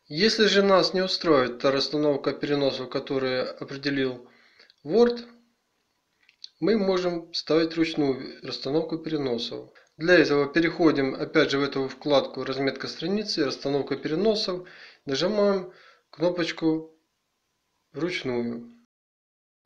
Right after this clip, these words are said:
В этом случае Word предлагает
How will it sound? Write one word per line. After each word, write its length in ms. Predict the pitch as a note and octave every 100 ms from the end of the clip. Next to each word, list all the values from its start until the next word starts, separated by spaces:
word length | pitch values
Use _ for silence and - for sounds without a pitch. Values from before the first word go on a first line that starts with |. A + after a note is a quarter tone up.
| _ D3+
В 140 | D3
этом 240 | A3 G#3+
случае 460 | - G3+ F#3+ - F3+
Word 340 | F3 F3 F3
предлагает 880 | - F3 F#3 F#3 D3 C3 A#2+ A#2+ -